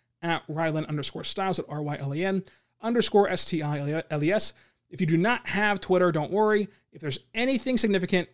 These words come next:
to come out of these, I'll post the clips on Locked On Thunder throughout the weekend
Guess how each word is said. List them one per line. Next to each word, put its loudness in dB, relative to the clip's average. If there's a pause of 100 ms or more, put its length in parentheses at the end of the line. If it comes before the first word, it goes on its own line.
(140)
to -12
come 0
out 2
of -2
these, 0
I'll -6
post 2
the -6
clips -4
on -4
Locked -4
On -4
Thunder 0 (300)
throughout -2
the -2
weekend 2